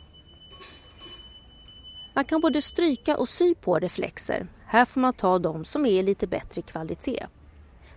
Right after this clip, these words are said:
Det finns reflexbälten, stickade mössor och vantar som är gjorda i reflekterande garn. Det finns också webbshoppar som är specialiserade på reflexer och reflexaccessoarer.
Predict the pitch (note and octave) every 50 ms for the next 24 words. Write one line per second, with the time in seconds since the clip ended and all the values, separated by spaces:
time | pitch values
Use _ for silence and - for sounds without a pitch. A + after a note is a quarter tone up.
0 | - - E3+ - - - F3 F3 E3+ - - - F3+ - - - A3 A#3+ - -
1 | - - - - F#3+ G3+ A3 A3 - - - B3 B3+ C4 B3+ - - - - -
2 | - - - - - B3 - - - - G3+ G3 G#3+ G3+ G#3 B3+ A#3 - - -
3 | - G3+ G3+ F#3+ F3+ A3+ B3 G#3+ E3 C#3+ - - - A3+ A#3 - - G#3 F#3+ F#3+
4 | G3+ C4 B3+ G3+ E3+ E3+ G3+ A3 G#3 F#3+ F3 E3+ G3 - - A#3+ - - - G#3
5 | F#3 F3+ F3+ F#3+ G3+ G#3+ G3+ F3+ E3+ E3 F3 G#3 A#3+ B3+ - - - - - _
6 | _ _ _ - - - - - - - - - - - - - - - - B3+
7 | - - D#4 C#4+ - - G3 - - - D4+ C#4+ - F#4 D#4+ G#3 F3+ - - -
8 | D4+ - - _ C#4+ A#3 G#3+ - - A3 G3 E3+ E3 - - - G#3 G#3 - -
9 | A#3+ A#3 B3 B3+ - - - A#3+ D#4+ G4 G#4 G4+ - D4+ - - D#3+ E3 - -
10 | F#3 G3 - - - - - - - - - - - - - - - - - -
11 | _ _ G#3+ F#3+ F#3+ G3+ G#3 G3+ A3+ A3+ - - C4+ C#4+ D4 - - - - -
12 | - - G3 - - - G#3 - - - - B3 C#4 E4 E4 D4+ A#3+ - - -
13 | -